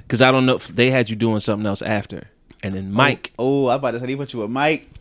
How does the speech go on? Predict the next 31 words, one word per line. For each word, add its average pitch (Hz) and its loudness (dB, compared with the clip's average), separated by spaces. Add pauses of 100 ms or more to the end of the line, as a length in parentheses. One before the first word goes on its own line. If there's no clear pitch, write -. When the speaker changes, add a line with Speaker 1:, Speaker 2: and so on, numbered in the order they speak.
(160)
Speaker 1:
Then 98 -4
Mike 123 2 (460)
<laughs> - -14
trained 101 -2
me 104 0
for 104 -4
the 107 0
rest 131 4
of 101 -6
the 98 -8
day. 76 -14 (520)
Speaker 2:
So - -8
you 127 2
was 120 2
on 101 -2
your 98 -2
own, 101 -4
basically? 87 -10
Speaker 1:
Yes. 110 0 (360)
I - -8
was 107 -2
Speaker 2:
You 113 2
Speaker 1:
in 110 2
Speaker 2:
was 107 2
Speaker 1:
that 117 4
Speaker 2:
on 95 -2
your 98 -6
Speaker 1:
pot 123 4
Speaker 2:
own. 98 -8
Speaker 1:
room, 95 -4 (920)
bored 139 6